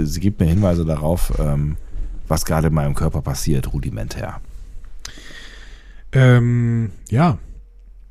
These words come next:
Speaker 2: Ich glaube, dass ich, ich hatte, ich hatte immer so ein Stress, so, so, so ein Stressband, genau, nee, so ein, äh, so ein Fitnessarmband.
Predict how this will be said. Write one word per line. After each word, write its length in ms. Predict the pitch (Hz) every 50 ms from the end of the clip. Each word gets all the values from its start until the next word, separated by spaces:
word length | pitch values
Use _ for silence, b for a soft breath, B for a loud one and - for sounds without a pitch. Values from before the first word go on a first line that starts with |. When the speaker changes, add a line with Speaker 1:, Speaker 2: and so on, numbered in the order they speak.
| - - - - - - - - - - -
Speaker 2:
Ich 160 | - - -
glaube, 360 | - 123 120 143 147 165 165 143
dass 240 | 117 135 123 -
ich, 260 | - - - - - -
ich 260 | 147 117 - - -
hatte, 320 | 131 123 - - 120 107 -
ich 140 | - - -
hatte 120 | 139 151
immer 120 | 147 143 127
so 120 | 107 107
ein 260 | 107 107 107 107 101 92 - - - -
Stress, 500 | - - - - - - - 120 - -
so, 80 | - 127
so, 460 | - - - 92 - - - 131 117
so 120 | 98 101 101
ein 40 | -
Stressband, 580 | - - - 113 - - - 85 82 - -
genau, 240 | - 95 90 87 90
nee, 120 | 90 90 92
so 140 | 92 101
ein, 120 | 101 98 95
äh, 280 | - 107 101 98 98 95 - B B B B B B B B
so 100 | - 113
ein 40 |
Fitnessarmband. 800 | - - 143 - 117 - - 101 101 98 95 95 101 123 143 -